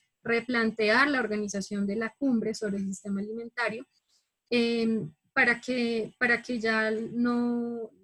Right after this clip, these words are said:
no estén las, las, las corporaciones, pues,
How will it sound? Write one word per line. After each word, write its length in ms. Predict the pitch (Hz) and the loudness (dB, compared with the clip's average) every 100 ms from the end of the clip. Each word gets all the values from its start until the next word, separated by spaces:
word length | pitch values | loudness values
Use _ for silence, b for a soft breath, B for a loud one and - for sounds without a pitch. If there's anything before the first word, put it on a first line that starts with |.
| 220 | -2
no 180 | 240 240 | 2 2
estén 720 | 226 - 254 240 240 233 - | 0 0 4 4 4 2 0
las, 600 | 233 214 208 - - - | -2 -2 -4 -8 -12 -12
las, 800 | - - 196 - - - - - _ _ | -16 -14 -14 -14 -16 -16 -18 -20 _ _
las 380 | 214 208 196 - | -20 -18 -18 -16
corporaciones, 1000 | 214 202 - 220 190 - 226 214 208 - | -12 -10 -4 -2 -2 -2 -2 -2 -4 -6
pues, 360 | 214 202 202 | -4 -4 -6